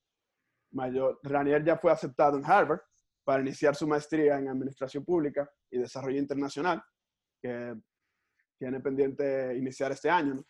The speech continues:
Él no va a contar si va a iniciar o no, dado todo lo que está pasando. Y con sus propias palabras, su pasión por la salud pública, epidemiología y,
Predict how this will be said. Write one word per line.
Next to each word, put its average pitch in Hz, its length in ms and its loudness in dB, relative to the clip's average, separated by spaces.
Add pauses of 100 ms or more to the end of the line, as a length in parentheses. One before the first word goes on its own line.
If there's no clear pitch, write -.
Él 127 140 -6
no 131 80 -4
va 135 60 -4
a 131 60 -8
contar 131 280 -6
si 127 100 -10
va 127 120 -4
a 131 40 -6
iniciar 127 300 -6
o 127 40 -6
no, 156 220 -4 (320)
dado 127 240 -4
todo 135 160 -4
lo 135 100 -2
que 139 80 -8
está 131 140 -6
pasando. 147 420 -2 (600)
Y 165 160 4
con 165 160 2
sus 160 160 -4
propias 175 280 4
palabras, 180 560 6 (300)
su 143 220 -6
pasión 156 360 -2
por 180 140 0
la 175 120 2
salud 160 340 2
pública, 131 600 -2
epidemiología 127 720 -2
y, 160 160 0